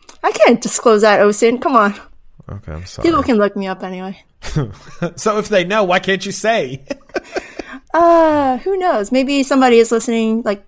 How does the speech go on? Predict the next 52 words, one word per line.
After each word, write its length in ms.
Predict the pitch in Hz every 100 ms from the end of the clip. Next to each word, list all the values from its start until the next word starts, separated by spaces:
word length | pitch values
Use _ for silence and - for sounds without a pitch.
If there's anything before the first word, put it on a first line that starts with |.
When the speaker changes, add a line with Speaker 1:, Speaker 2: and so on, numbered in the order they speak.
| - -
Speaker 1:
yeah, 200 | - -
my 100 | 226
husband 300 | 208 - 180
doesn't 220 | 214 226
like 200 | 240 220
that. 160 | - 269 _ _ _ - 190
I'll 120 | 247
just 180 | 311 -
say 220 | 302 285
I'm 180 | 277 269
in 240 | 262 254
the, 320 | 247 240 240
uh, 340 | 226 220 214 214
near 840 | 214 226 254 269 269 269 269 - _
New 120 | 226
York 240 | 226 214 208
City, 580 | - 196 185 190 214 -
Philadelphia 640 | - 196 190 196 - -
region. 400 | - 180 - 226 -
Speaker 2:
<laughs> 1400 | - - - - - - - - - - - - - -
See, 320 | - 151 147 - -
that 260 | - 123 104
region 300 | 107 104 98
is, 240 | 92 - -
is, 260 | - - - - -
well, 300 | - 120 113 _ _
you're 160 | 123 147
not 200 | 170 143
next 220 | 139 -
to 80 | 123
New 100 | 120
York 180 | 110 -
City, 220 | 101 80
which 220 | 101 -
is, 180 | 104 - _ _ _ _
you're 240 | 98 117
not 180 | 135 139
in 100 | 123
New 80 | 117
York, 220 | 107 95
which 160 | 107 127
is 120 | 110
great, 320 | - 110 -
'cause, 280 | - 107 -
like, 300 | 110 107 -
thirty 220 | 160 147 135
thousand 320 | 135 123 113
people 240 | 123 113
died 200 | 104 101
in 100 | 98
New 80 | 95
York. 400 | 87 76 -